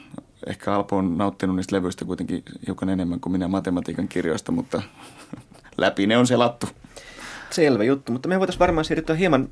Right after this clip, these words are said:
Speaker 2: eteenpäin tässä. Tässä tavallaan tuli jo tässä äskeisessä puhelussa selville tämä, että matematiikka ei ollut ihan sinun, niinku, vahvin puolesi kenties.
Speaker 1: Juu, ei.
Speaker 2: Varsinainen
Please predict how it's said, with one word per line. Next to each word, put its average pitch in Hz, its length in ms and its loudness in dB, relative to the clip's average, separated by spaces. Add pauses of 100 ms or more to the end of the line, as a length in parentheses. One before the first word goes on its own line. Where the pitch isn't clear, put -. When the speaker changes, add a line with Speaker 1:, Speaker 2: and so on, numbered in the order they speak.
Speaker 2:
eteenpäin 110 460 4
tässä. 113 180 -2
Tässä 139 260 4
tavallaan 123 360 6
tuli 151 220 2
jo 113 80 6
tässä 107 320 4 (160)
äskeisessä 113 380 -2
puhelussa 127 460 2
selville 104 360 4
tämä, 110 320 4
että 107 220 0 (420)
matematiikka 123 680 6
ei 139 120 10
ollut 135 280 6
ihan 117 340 4 (180)
sinun, 117 300 2
niinku, 113 300 0
vahvin 127 600 8 (440)
puolesi 113 400 10
kenties. 117 440 6
Speaker 1:
Juu, 95 60 2
ei. 117 120 6
Speaker 2:
Varsinainen 131 360 10